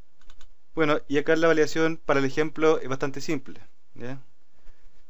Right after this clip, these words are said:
Lo que sí tenemos que implementar el método isValid, que recibe por argumento el valor que vamos a validar. Y acá,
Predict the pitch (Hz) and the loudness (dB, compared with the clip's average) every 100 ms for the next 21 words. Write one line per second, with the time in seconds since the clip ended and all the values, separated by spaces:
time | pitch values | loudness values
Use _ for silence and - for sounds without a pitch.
0 | - - - - - - 139 131 135 - | -10 -10 -10 -10 -12 -8 0 2 2 2
1 | 170 185 190 - - 139 151 156 143 139 | 2 2 0 -8 -6 0 0 0 -2 0
2 | 139 135 156 156 156 123 131 135 147 160 | 0 2 2 2 0 -2 0 2 2 2
3 | 175 170 180 190 - - - - - - | 2 2 0 -2 -8 -12 -12 -12 -12 -10
4 | - - - - - - - - - - | -12 -10 -10 -10 -10 -10 -12 -12 -12 -12
5 | - - 139 156 165 - 120 139 156 196 | -10 -2 0 2 0 -4 4 6 6 2
6 | - - - - - - 131 127 - 143 | -2 -8 -8 -6 -6 -2 -2 0 -2 0
7 | 147 151 - - 131 131 - 120 120 131 | 0 -2 -4 -2 -2 0 -2 -4 -2 -2
8 | 147 - 170 170 139 135 139 151 175 - | -2 -2 -4 -2 -2 0 2 4 2 0
9 | 147 147 151 156 - 131 135 123 87 - | 0 0 0 -2 -2 0 0 0 -4 -6
10 | - - - - - - - 151 151 175 | -10 -10 -6 -6 -6 -10 -6 2 4 6
11 | 185 208 | 6 4